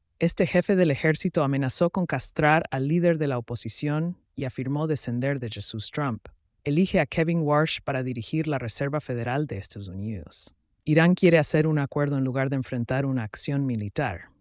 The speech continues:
dice Trump. Parlamentario de Malí encarcelado en Costa de Marfil por insultar al presidente e líder conservador de Canadá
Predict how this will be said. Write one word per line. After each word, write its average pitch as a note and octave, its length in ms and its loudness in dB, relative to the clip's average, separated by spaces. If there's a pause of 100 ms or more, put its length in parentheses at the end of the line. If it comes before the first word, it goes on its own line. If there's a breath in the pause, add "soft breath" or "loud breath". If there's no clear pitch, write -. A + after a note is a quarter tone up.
dice D3+ 300 0
Trump. F#3+ 320 4
Parlamentario D#3 760 4
de D3 80 2
Malí C3+ 280 2
encarcelado C#3 720 0
en C#3 80 -2
Costa D3+ 320 -2
de C#3+ 80 0
Marfil C3 480 -2
por C3 160 -4
insultar C3 420 0
al D#3+ 120 2
presidente C#3 720 -2
e C3 80 -6
líder D#3+ 300 0
conservador B2+ 680 -2
de D3 100 -4
Canadá B2 500 -2